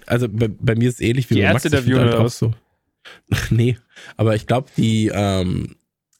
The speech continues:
Speaker 1: ta-, tatsächlich glaub ich, dass mich auch sowas gar nicht reizen würde, wie aus dem Flugzeug springen oder,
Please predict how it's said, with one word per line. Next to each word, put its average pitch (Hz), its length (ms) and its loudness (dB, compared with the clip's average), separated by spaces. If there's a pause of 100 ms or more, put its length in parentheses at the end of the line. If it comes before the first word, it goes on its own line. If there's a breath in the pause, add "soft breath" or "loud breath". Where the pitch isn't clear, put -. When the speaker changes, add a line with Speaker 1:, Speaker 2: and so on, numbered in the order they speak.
(420)
Speaker 1:
ta-, 156 140 -4
tatsächlich - 720 -4
glaub 135 220 0
ich, 131 100 -8 (260)
dass - 180 -4
mich 120 220 -4
auch 120 100 0
sowas 117 380 -2
gar 110 140 -2
nicht 117 180 -6
reizen 120 340 -2
würde, 98 240 0
wie 107 120 -2
aus 104 100 -4
dem 113 80 -6
Flugzeug 113 320 -2
springen 95 440 -2
oder, 90 400 -2